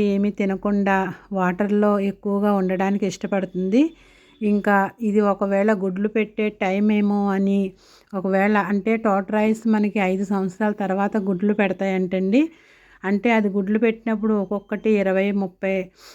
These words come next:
టార్టాయిస్ పిల్లల్ని అయితే పెడతది. అలా పెట్టినప్పుడు ఇక్కడ మీకు చూపిస్తున్న మొక్కలు హ్యాంగర్‌కి ఉంటాయి కదా, అలాగే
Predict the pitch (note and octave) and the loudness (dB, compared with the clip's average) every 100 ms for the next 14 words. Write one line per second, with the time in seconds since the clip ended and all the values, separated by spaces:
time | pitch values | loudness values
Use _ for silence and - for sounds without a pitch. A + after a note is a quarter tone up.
0 | _ - F#3+ F3+ G#3 G#3 G#3+ G#3 F#3+ G3 | _ -2 -2 2 2 2 -2 -4 -2 -2
1 | G3 F#3+ F#3+ G#3+ G3 F#3 G3 F#3+ A#3+ G3 | 0 -2 -2 -2 -2 -2 -2 0 0 2
2 | G3 G3+ G#3+ G#3 G#3+ A3 A#3 A#3 A3 A3 | 0 0 -2 -2 -2 -2 0 0 0 -4
3 | G#3+ G#3 G3+ G#3 F#3+ G#3 G#3 A3 A3 A3 | -4 0 2 0 0 0 0 -2 0 0
4 | G#3+ G3+ F#3 - A3+ G3 G3 G3 G3+ G#3+ | 2 0 -2 0 0 2 0 0 0 -2
5 | A3 G3+ G3+ G3 G3+ G3+ F#3 F#3+ F#3+ A3 | -2 -2 -4 -4 -2 -2 0 0 2 2